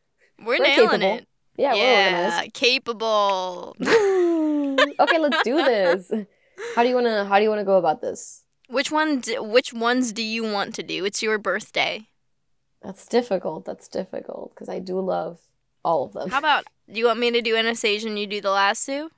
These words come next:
Speaker 2: Yes.
Speaker 1: Okay.
Speaker 2: Because Meg
Speaker 1: I
Speaker 2: Ryan is in that one, so I'll give
Speaker 1: yeah,
Speaker 2: you that.
Speaker 1: yeah. It, that, I, I need a
Speaker 2: Yeah.
Speaker 1: connection to something.
Speaker 2: Mm-hmm.
Speaker 1: Okay. <laughs> On to the Meg Ryan movie first. <clears throat> Anastasia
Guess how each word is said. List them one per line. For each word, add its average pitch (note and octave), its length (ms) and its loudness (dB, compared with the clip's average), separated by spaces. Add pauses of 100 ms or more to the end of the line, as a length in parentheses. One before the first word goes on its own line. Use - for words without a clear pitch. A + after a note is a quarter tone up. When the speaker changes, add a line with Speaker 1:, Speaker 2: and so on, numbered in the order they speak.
Speaker 2:
Yes. - 340 0 (400)
Speaker 1:
Okay. G#3+ 80 -8
Speaker 2:
Because G#3+ 280 0
Meg A3 180 -2
Speaker 1:
I - 20 0
Speaker 2:
Ryan F#3+ 220 4
is F3+ 100 -2
in E3 120 -6
that E3+ 140 -12
one, E3 160 -10
so E3+ 120 -6
I'll F3+ 60 -2
give F3 140 -4
Speaker 1:
yeah, F#3 120 0
Speaker 2:
you - 60 -6
that. - 180 -12
Speaker 1:
yeah. G3 240 2
It, G#3+ 160 -4 (140)
that, A3 220 -4
I, G#3+ 340 2
I - 20 0
need A3+ 260 -4 (300)
a A3 140 4
Speaker 2:
Yeah. E4 100 2
Speaker 1:
connection G#3 400 -2
to G#3 100 -6
something. G3 520 -2
Speaker 2:
Mm-hmm. - 140 0
Speaker 1:
Okay. A3+ 280 2 (380)
<laughs> - 480 -10
On D4 160 4
to F4 100 -14
the F#4+ 80 -8
Meg D#4 200 0
Ryan C4+ 260 0
movie B3+ 220 -4
first. G3 380 0
<clears throat> - 40 -20
Anastasia C#4+ 1200 2